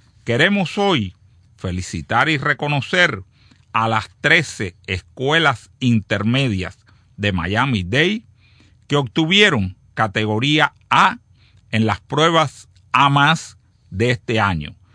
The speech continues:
Son Herbert Ammons, Arvida, Miami Shores, Paul Bell, todas estas escuelas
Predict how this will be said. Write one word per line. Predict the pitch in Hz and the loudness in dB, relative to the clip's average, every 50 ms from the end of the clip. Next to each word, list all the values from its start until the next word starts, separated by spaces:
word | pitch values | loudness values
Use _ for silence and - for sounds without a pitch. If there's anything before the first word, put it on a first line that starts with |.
| _ _ _ _ | _ _ _ _
Son | - - - 147 151 170 185 190 202 - _ _ _ _ _ _ _ - - | -10 -6 -2 0 0 0 0 -2 -6 -10 _ _ _ _ _ _ _ -4 0
Herbert | 143 151 170 160 151 160 143 139 | 2 2 2 2 0 0 2 4
Ammons, | 143 156 170 180 196 208 214 - - - - _ _ _ _ - - - _ _ _ _ _ - | 4 4 2 2 0 -2 -2 -4 -8 -14 -20 _ _ _ _ -20 -20 -20 _ _ _ _ _ -2
Arvida, | 120 110 113 107 107 113 135 151 165 170 190 208 208 208 - _ _ _ _ _ _ _ _ _ _ _ _ | 0 0 0 0 -2 0 0 0 0 0 0 -2 -2 -4 -8 _ _ _ _ _ _ _ _ _ _ _ _
Miami | - 98 110 113 113 120 139 156 165 165 156 123 - | -4 -2 -2 0 0 2 0 0 0 -2 -4 -4 -6
Shores, | - - - 147 147 160 175 190 190 202 208 208 - - - - _ _ _ _ _ _ _ _ _ _ _ | -8 -6 -2 0 0 0 2 0 0 -2 -4 -6 -14 -18 -20 -20 _ _ _ _ _ _ _ _ _ _ _
Paul | 143 143 156 160 156 127 | -2 0 0 0 0 -2
Bell, | 117 127 147 156 170 202 - 302 - - _ _ _ _ _ _ _ _ _ _ _ _ _ _ - | 0 2 2 2 2 2 0 -4 -8 -16 _ _ _ _ _ _ _ _ _ _ _ _ _ _ -4
todas | 135 143 160 156 143 | 0 2 4 4 4
estas | 156 160 - - 156 123 | 2 0 -2 -2 -2 -2
escuelas | 123 113 - - - 156 165 180 185 175 - - - | -2 -4 -6 -4 -2 0 0 2 0 -2 -4 -8 -20